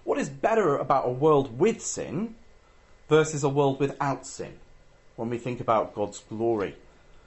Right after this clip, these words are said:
Well, let me give you three suggestions, just from thinking this question through. The first is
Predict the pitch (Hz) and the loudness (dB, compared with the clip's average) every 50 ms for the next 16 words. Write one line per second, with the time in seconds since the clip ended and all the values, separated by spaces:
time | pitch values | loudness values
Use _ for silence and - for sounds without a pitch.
0 | - - - - - 226 262 247 240 190 208 175 135 151 143 - - 160 165 170 | -20 -10 -4 0 2 2 2 0 0 -2 -2 -2 -2 -4 -6 -6 -4 0 0 0
1 | 160 - - 120 - 127 117 - - - 101 92 80 - - - - - - - | 0 0 -6 -4 -2 -2 -4 -4 -8 -10 -10 -10 -10 -12 -14 -16 -18 -20 -20 -20
2 | - _ _ _ _ - - 131 - - 123 113 - 131 117 110 - 117 107 104 | -20 _ _ _ _ -18 -16 -14 -12 -10 -10 -8 -8 -8 -8 -8 -8 -8 -8 -8
3 | 104 - - - - - - - 95 92 92 95 - - - - - - - - | -10 -12 -18 -18 -16 -14 -10 -10 -10 -10 -10 -12 -16 -20 -20 -20 -20 -20 -20 -20
4 | - - - 120 110 101 87 - - - - - - - - _ - - - - | -18 -8 -2 -2 0 0 -2 -6 -10 -20 -20 -20 -20 -20 -20 _ -20 -20 -20 -20
5 | - - - - - - - 180 180 - 285 330 311 277 269 - - - 71 113 | -20 -20 -20 -20 -12 -6 -6 -6 -2 0 2 4 4 4 2 0 -4 -4 -4 -6
6 | 117 - - - | -8 -10 -14 -16